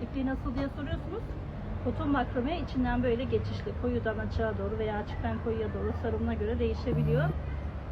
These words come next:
Şu modeli çalışmıştım ben size de. Bunun, e, gerilerde anlatımı var ama herhalde çok gerilerde kaldı. Ben sizler için yine hemen buradan, elimde varmış zaten, göstereceğim. İki ş-, e, şeyde bir çiçek oluşuyor arkadaşlar.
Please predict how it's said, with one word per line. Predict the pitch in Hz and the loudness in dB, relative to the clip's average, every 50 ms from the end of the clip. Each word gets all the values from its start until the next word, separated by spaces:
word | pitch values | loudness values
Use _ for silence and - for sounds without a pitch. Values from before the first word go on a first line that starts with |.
| - - - | -6 -4 -2
Şu | 247 | 0
modeli | 254 262 254 240 254 247 262 - | 2 2 2 0 0 -2 -2 -2
çalışmıştım | 254 240 226 - - 240 - - 240 226 | -4 -4 -2 -2 -4 -4 -4 -4 -4 -4
ben | 226 214 214 214 - | -2 -4 -4 -4 -4
size | - - - 247 | -4 -4 -4 -4
de. | 311 370 - - - 262 | -4 -4 -4 -4 -2 0
Bunun, | 294 302 294 269 | 2 2 2 2
e, | 254 254 262 | 0 -2 -2
gerilerde | 233 247 262 269 277 285 285 277 254 285 | -2 -2 -2 -2 0 0 0 2 2 2
anlatımı | 294 294 294 294 - 285 294 311 | 2 2 0 0 0 0 0 2
var | 320 415 415 | 2 2 2
ama | 370 269 277 | 2 2 2
herhalde | 294 294 285 277 262 269 - | 0 0 0 0 -2 -2 -4
çok | - 294 - - | -4 -4 -4 -4
gerilerde | 269 240 247 240 247 247 247 240 285 | -4 -2 -2 0 0 2 0 0 -2
kaldı. | 277 - 277 233 220 - - - - - - - - - - - - | -2 -2 -2 -2 0 -2 -4 -4 -4 -6 -6 -6 -6 -6 -6 -4 -2
Ben | 254 269 285 | 0 0 0
sizler | - - - 254 311 302 | 0 -2 -2 -2 -2 -2
için | 285 - - 294 277 | -2 0 0 2 2
yine | 269 269 269 | 4 4 2
hemen | 294 302 302 269 254 247 247 254 | 2 2 2 2 2 2 0 0
buradan, | 262 247 220 226 226 240 - | 0 -2 -2 -4 -4 -4 -4
elimde | 233 233 233 226 226 233 | -4 -4 -4 -2 -2 -2
varmış | 226 226 226 226 226 - - | -2 -2 -4 -4 -6 -6 -4
zaten, | 233 214 202 - - 214 208 202 | -4 -4 -4 -4 -4 -4 -4 -4
göstereceğim. | 208 220 - - 240 220 208 - 294 285 302 311 - - - - - - - - - - - - - - | -4 -4 -4 -4 -4 -4 -4 -4 -2 -2 -2 -4 -6 -8 -8 -8 -8 -8 -8 -8 -8 -8 -8 -8 -6 -6
İki | 269 - 359 349 | -6 -6 -6 -6
ş-, | - - - - - 262 | -6 -6 -8 -6 -4 -2
e, | 254 247 240 233 240 | 0 0 0 0 0
şeyde | 240 - 262 254 240 285 240 | 0 0 -2 -2 0 0 0
bir | 269 294 - | -2 -2 -4
çiçek | - - - 311 285 - | -6 -6 -4 -4 -2 -2
oluşuyor | - - - - - - 214 208 | -2 -2 -2 -4 -6 -4 -4 -4
arkadaşlar. | 208 202 - 208 202 208 208 196 - - 381 | -6 -6 -6 -6 -6 -6 -6 -4 -2 -2 -2